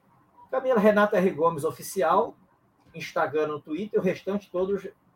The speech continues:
todas as redes, Renato R. Gomes. Pra quem tiver interessado na minha trilogia, é mil e quinhentas páginas, aí, pra desmistificar o funcionamento do direito, temas, diversos temas polêmicos de todas as áreas, área penal, área constitucional,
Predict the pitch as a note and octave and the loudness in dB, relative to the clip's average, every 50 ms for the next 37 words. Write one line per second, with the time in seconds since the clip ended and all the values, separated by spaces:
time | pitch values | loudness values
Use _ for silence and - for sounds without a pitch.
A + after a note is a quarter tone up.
0 | _ - F3 F#3+ F#3 D3+ D#3 D#3 C3+ C3+ C#3+ E3+ F3 F3 D3+ F3 E3+ E3 E3 E3 | _ -2 -2 0 0 0 -2 -2 0 0 -2 -2 -2 -4 -6 -6 -4 -4 -4 -4
1 | - F3+ E3+ G3+ G3+ C3 A#2+ A2 G#2 G2 G2+ - - _ _ _ _ _ _ _ | -2 0 0 0 0 0 -2 -4 -4 -6 -10 -14 -20 _ _ _ _ _ _ _
2 | - _ _ _ _ _ _ _ - B2+ B2 D#3 D#3 - - D3+ D3+ D#3+ D#3 - | -20 _ _ _ _ _ _ _ -8 -6 -4 -6 -8 -6 -4 -4 -4 -4 -4 -4
3 | D#3 D#3 D3+ - - C#3 C#3 C#3 C#3+ C3+ - C#3 C3+ C#3 C#3+ C3 A#2 A2 B2+ D3+ | -4 -4 -4 -4 -4 -6 -4 -4 -6 -6 -6 -4 0 2 2 2 2 -2 -2 0
4 | E3+ F#3+ G#3 G#3+ - _ _ _ _ _ _ _ _ _ _ _ _ _ _ - | 2 2 2 0 -2 _ _ _ _ _ _ _ _ _ _ _ _ _ _ -10
5 | B2 B2+ C#3+ D#3+ D#3+ - C#3+ C#3 C3+ D3 B2+ - - B2+ C3 C3+ B2+ C#3 C3 C3 | -8 -8 -8 -8 -4 -2 -2 -2 -2 -4 -8 -6 -2 0 2 4 4 2 2 -2
6 | A#2+ - C3+ B2+ A#2+ A2 - - - A#2+ B2 G3 G3+ - E3+ E3+ C#3+ - - - | -8 -6 -6 -6 -6 -6 -10 -14 -10 0 2 4 4 4 2 -4 -10 -12 -14 -12
7 | - C#3+ - D3 C#3+ C#3 - C#3+ B2+ - C#3 C#3 C3 C#3 C3+ - C3 A2+ A2+ G#2+ | -12 -6 -2 -2 -2 -2 -2 -6 -6 -4 -4 -4 -4 -6 -6 -8 -8 -8 -2 0
8 | B2 C#3+ D#3 D3+ C#3 - - _ - _ _ _ _ _ _ _ _ _ _ _ | 2 2 4 2 0 -2 -6 _ -20 _ _ _ _ _ _ _ _ _ _ _
9 | _ _ _ _ _ E3+ F3 F3 E3 D3 - - - C3 B2+ C3 C3+ F3+ F3+ F3+ | _ _ _ _ _ 0 2 2 2 0 -2 -6 -10 -10 -6 0 2 2 2 0
10 | - - - D3+ D#3 D#3 D3 C3+ A#2+ - - - _ - D3 B2 A2+ B2+ C#3+ D3 | -4 -6 -2 -2 -2 0 -2 -4 -6 -8 -12 -18 _ -4 -2 0 2 2 0 0
11 | C#3 B2 - A2+ G2+ B2 A#2+ - _ _ _ _ _ _ _ _ _ _ - - | -2 -6 -10 -12 -12 -12 -14 -16 _ _ _ _ _ _ _ _ _ _ -2 0
12 | F3 D3 B2 C#3 A#2+ G2 B2 C3+ D3 C3 A#2 A2 - - _ - - - - C3 | 0 2 2 0 0 2 2 2 2 2 0 -2 -6 -12 _ -20 -18 -8 -4 -2
13 | C3+ C3+ - - C#3 B2 A#2+ C3+ C#3+ C#3 C3+ B2+ B2 A#2+ - C3 A#2+ - - - | -2 -2 -2 -2 -4 -2 0 2 4 4 4 4 2 0 -4 -6 -8 -8 -12 -12
14 | - A#2+ A2 G#2+ B2 C3 C#3 C3+ B2+ - - | -8 -6 -4 -4 -2 2 4 4 4 2 0